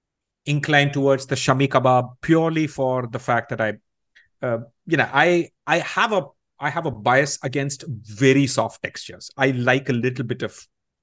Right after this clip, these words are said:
a little bit of crunch, a little bit of textural variation, and so on. The Galavati kebab is just literally just melt in your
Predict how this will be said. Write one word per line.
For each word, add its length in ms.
a 40
little 180
bit 120
of 100
crunch, 320
a 40
little 220
bit 140
of 160
textural 400
variation, 460
and 100
so 140
on. 160
The 140
Galavati 500
kebab 300
is 100
just 220
literally 560
just 240
melt 360
in 80
your 160